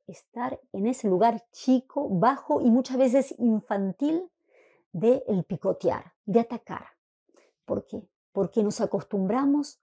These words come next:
a una manera muy inferior de vivir. Esta semana vamos a poner en práctica,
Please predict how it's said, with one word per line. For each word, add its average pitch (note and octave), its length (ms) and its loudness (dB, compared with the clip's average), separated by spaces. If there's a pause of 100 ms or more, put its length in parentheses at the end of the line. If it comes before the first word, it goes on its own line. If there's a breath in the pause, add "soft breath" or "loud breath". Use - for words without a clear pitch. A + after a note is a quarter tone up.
(240)
a G3+ 80 -4
una B3+ 160 4
manera A3 400 -2
muy A#3 380 2
inferior G#3 840 0 (300)
de F3 120 -8
vivir. E3 360 -6 (800 soft breath)
Esta D#4 240 -2
semana D#4 440 0 (200)
vamos A#3+ 300 -4
a F#3 100 -8
poner F#3+ 600 -4
en F3 180 -10
práctica, - 600 -20